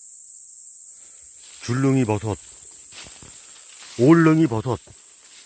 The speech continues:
꼭 보고 싶습니다. 꼭, 꼭 보고 싶습니다.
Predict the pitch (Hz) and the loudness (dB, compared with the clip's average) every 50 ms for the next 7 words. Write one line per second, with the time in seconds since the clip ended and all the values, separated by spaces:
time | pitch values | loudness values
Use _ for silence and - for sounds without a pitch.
0 | - - - - - - - - - - - - - - - - - - - - | -18 -18 -16 -16 -14 -14 -14 -14 -16 -16 -18 -18 -16 -14 -14 -12 -12 -12 -14 -14
1 | - - - - 220 220 - - - 139 151 160 143 - - - - 196 196 175 | -14 -8 2 4 6 6 6 4 2 2 2 2 2 0 -4 -8 -4 -2 0 2
2 | 160 156 131 131 107 82 69 - - - - - - - - - - - - - | 2 4 4 4 4 2 0 -4 -12 -16 -16 -16 -16 -16 -16 -16 -16 -16 -16 -16
3 | - - - - - - - 165 160 127 - - - - 160 170 180 165 156 160 | -16 -6 -2 0 0 4 6 8 6 6 6 2 -8 -14 -16 -16 -14 -14 -14 -14
4 | 147 - - - 202 190 196 170 - - 131 143 156 135 - - - 170 185 175 | -14 -14 -6 0 2 4 4 4 2 -2 -2 -2 -2 -2 -4 -8 -10 -8 -6 -4
5 | 156 143 120 120 98 82 69 | -4 -2 -2 -2 -2 -2 -4